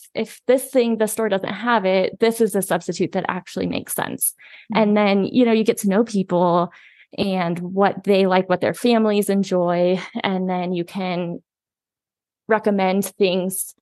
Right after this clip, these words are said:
Speaker 1: meals for them, add some extra convenience. That way, don't, they don't have to think about the whole meal plan and everything. And then, you know, actually just have this, like, ongoing relationship,
Speaker 2: Mm-hmm.
Speaker 1: um, with the families.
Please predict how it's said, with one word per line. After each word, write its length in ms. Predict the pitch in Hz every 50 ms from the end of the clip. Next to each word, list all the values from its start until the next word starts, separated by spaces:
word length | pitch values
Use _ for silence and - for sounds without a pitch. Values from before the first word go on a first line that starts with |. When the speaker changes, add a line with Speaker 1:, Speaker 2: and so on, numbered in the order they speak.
| _ _ _ _ _ _ _ -
Speaker 1:
meals 320 | 240 240 220 196 - -
for 240 | - 339 381 370 254
them, 380 | 202 185 185 196 214 220 220 _ _ _ _ _ _ _ _ _ _ _ _ _ - - -
add 200 | 220 220 220 220
some 120 | 220 220
extra 220 | 214 208 - 196
convenience. 500 | 190 214 208 202 247 294 285 240 208 196
That 100 | - 190 190
way, 80 | 185
don't, 180 | 170 214 226 - _ -
they 100 | 233 247
don't 120 | - - 220
have 100 | 214 -
to 80 | 214 208
think 200 | 214 208 214 -
about 460 | 185 190 185 175 170 - - - - - _ _ _ - - _ _ -
the 80 | - 202
whole 180 | 208 226 214
meal 220 | 190 202 202 190 190
plan 200 | - 196 180 175
and 140 | 170 180 - 269
everything. 640 | 277 254 226 202 196 196 185 185 190 214 247 247 _ _ _ _ _ _ _ -
And 160 | - 254 262
then, 380 | 254 277 277 277 269 254 240 - -
you 140 | 294 311 330
know, 80 | 330 311
actually 380 | - 262 277 - 349 294 269
just 180 | 262 320 285 -
have 280 | 226 226 220 233 226
this, 280 | 240 240 226 220 - -
like, 280 | 220 202 190 190 - _ _ _ _ _ _ _ _ _ _ _ _ _ _ _ _ _ - - _ _ _ _ _ _ _ _ _ _ _ _ _ _ _ _ -
ongoing 480 | 240 233 240 247 233 233 226 226 220
relationship, 680 | 196 180 180 180 202 196 - 185 175 - - - - _ _ _ _ _ _ _ _ _ _ - -
Speaker 2:
Mm-hmm. 140 | 240 185 196
Speaker 1:
um, 340 | 190 185 - 247 269 - - _ _ _ -
with 180 | 247 240 240 240
the 80 | 208
families. 500 | 196 - 370 381 254 170 117 185 - -